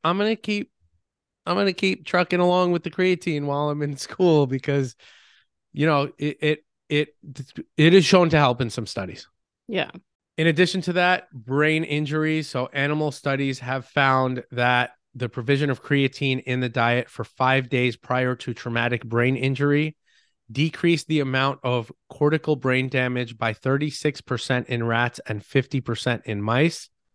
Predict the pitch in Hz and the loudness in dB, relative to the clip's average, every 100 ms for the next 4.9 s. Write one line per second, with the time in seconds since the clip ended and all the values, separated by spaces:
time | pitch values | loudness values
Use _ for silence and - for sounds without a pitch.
0 | - 127 147 160 151 156 143 - - 156 | -2 4 4 4 2 2 2 -2 -2 0
1 | 143 139 139 127 123 113 131 135 - 143 | 0 2 0 0 -2 -2 -2 -2 -4 -4
2 | 127 117 131 120 120 110 120 127 147 139 | -6 -4 -2 -2 -4 -2 0 2 2 -2
3 | - 127 117 - 139 127 117 - 120 113 | -6 -6 -6 -2 2 2 0 -4 -2 -2
4 | 110 104 110 107 101 110 104 - | -2 -4 -2 -2 -2 -2 -2 -8